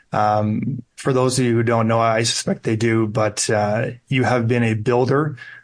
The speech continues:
of basketball in this community, in the Alberta community, for decades. And there's a lot of athletes who owe their success to you directly or indirectly, Paul. And, uh, I'd be remiss if I didn't give you a shout out first.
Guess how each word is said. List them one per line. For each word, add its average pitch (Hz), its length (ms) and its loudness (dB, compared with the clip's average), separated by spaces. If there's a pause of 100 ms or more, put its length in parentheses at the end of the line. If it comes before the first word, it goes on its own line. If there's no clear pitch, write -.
(100)
of 120 140 -4
basketball 113 600 0
in 110 60 0
this 110 160 -2
community, 117 460 0
in 113 60 0
the 110 100 0
Alberta 117 340 0
community, 117 400 0
for 110 200 -4
decades. 143 680 -2 (540)
And 110 340 2
there's 120 140 2
a 117 60 2
lot 123 240 2
of 131 100 0
athletes 127 500 0
who 113 160 -2
owe 117 140 0
their 117 140 0
success 117 580 0
to - 160 -2
you 113 100 2
directly 120 420 0
or 117 60 -2
indirectly, 113 600 -2
Paul. 139 400 -2 (400)
And, 110 460 0
uh, 110 100 2
I'd 117 160 2
be 139 80 2
remiss 131 340 2
if 113 80 0
I 117 60 2
didn't 113 220 0
give 120 120 0
you 113 120 0
a 110 40 -2
shout 117 280 2
out 107 160 -2
first. 107 500 -4